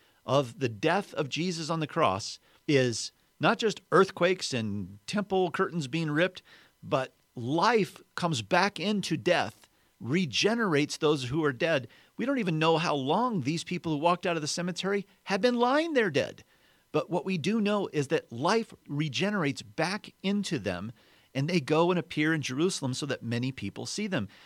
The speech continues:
This is like a huge fireworks display on the fourth of July. This is an orchestrated outcome of the death of Jesus on the cross.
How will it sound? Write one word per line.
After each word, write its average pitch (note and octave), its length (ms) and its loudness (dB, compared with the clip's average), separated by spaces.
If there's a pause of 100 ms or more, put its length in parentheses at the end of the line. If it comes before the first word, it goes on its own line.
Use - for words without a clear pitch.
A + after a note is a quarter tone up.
(260)
This A3 480 4
is D3+ 200 0
like C3 400 0 (280)
a D#3 180 0
huge E3+ 680 -4
fireworks D3+ 680 0
display B2 640 -2
on C3 160 -2
the B2+ 80 -4
fourth D3 300 0
of C#3+ 60 -8
July. C#3 480 0 (560)
This F#3 180 2
is E3+ 460 2 (300)
an C3 200 -4 (160)
orchestrated E3+ 920 0 (140)
outcome A2 640 -2 (520)
of B2 140 -2
the B2 80 -4
death C#3+ 340 0
of C3 80 -8
Jesus C#3+ 360 -6
on B2+ 100 -2
the B2 80 -4
cross. - 640 -4